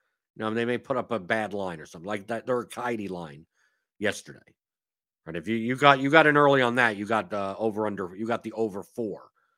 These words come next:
And then they moved it, like, two hours later to over four and a half. Now, he struck out ten, so it didn't even matter.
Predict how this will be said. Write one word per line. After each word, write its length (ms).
And 60
then 100
they 100
moved 360
it, 120
like, 180
two 180
hours 280
later 340
to 300
over 260
four 260
and 100
a 40
half. 320
Now, 140
he 40
struck 300
out 220
ten, 320
so 100
it 80
didn't 140
even 260
matter. 300